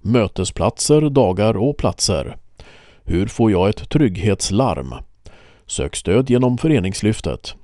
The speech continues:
Ansök om specialkost via e-tjänst. Om rehabilitering och hjälpmedel.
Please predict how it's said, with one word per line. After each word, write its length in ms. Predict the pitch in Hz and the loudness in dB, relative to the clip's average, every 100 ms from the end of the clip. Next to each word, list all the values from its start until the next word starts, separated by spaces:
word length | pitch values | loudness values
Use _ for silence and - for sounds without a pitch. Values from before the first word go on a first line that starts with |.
| - _ | -20 _
Ansök 500 | - 127 95 110 110 | -2 0 2 0 2
om 160 | 131 131 | 0 0
specialkost 840 | - 135 147 90 - 117 131 - | 0 2 2 2 0 -2 -2 -4
via 260 | 87 92 117 | -2 0 0
e-tjänst. 680 | 92 - 87 57 - - - - - - - _ _ - | 0 -2 -4 -6 -12 -14 -18 -20 -20 -20 -20 _ _ -4
Om 320 | - 135 135 | 0 0 0
rehabilitering 800 | 98 107 117 131 135 101 113 131 | 2 2 4 2 2 4 4 2
och 240 | 110 - 107 | 0 -2 0
hjälpmedel. 920 | 131 82 - - 85 85 62 53 | 0 0 -4 -8 -6 -6 -8 -10